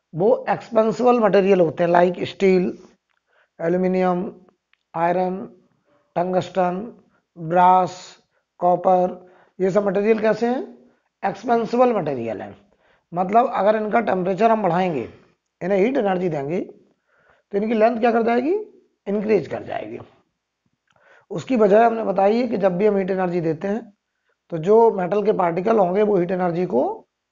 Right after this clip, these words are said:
एब्जॉर्ब करेंगे और मीन पोजीशन के about उनके वाइब्रेशन का जो एम्पलीट्यूड है वो बढ़ जाएगा और हम देखेंगे दो नियरेस्ट पार्टिकल के बीच का जो गैप था वो बढ़ जाता है और हमें मेटल की लेंथ,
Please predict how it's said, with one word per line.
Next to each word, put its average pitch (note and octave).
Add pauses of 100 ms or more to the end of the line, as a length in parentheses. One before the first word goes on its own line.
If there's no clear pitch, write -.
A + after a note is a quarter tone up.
(200)
एब्जॉर्ब F#3
करेंगे A#3+ (480)
और G#3
मीन A#3+
पोजीशन G#3
के F#3
about C#3 (580)
उनके F#3+
वाइब्रेशन G3+
का E3
जो -
एम्पलीट्यूड G3
है B2
वो D#3 (760)
बढ़ F3
जाएगा D4+ (340)
और F#3
हम G3+
देखेंगे A3
दो G#3+
नियरेस्ट G#3+
पार्टिकल F#3+
के A#3
बीच F#3+
का G#3+
जो G#3
गैप G#3+
था F3+
वो F3+ (720)
बढ़ F#3+
जाता G#3
है C#3 (160)
और E3
हमें G#3+
मेटल G3
की A3+
लेंथ, G3+